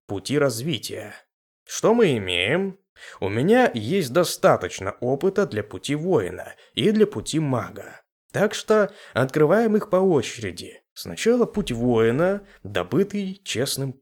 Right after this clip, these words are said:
трудом. Разблокирован путь воина. Доступно три ветки развития воина.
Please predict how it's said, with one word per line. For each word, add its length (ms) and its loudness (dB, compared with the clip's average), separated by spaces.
трудом. 460 -2
Разблокирован 800 0
путь 260 -2
воина. 640 -2
Доступно 800 0
три 380 -4
ветки 360 0
развития 540 0
воина. 560 -2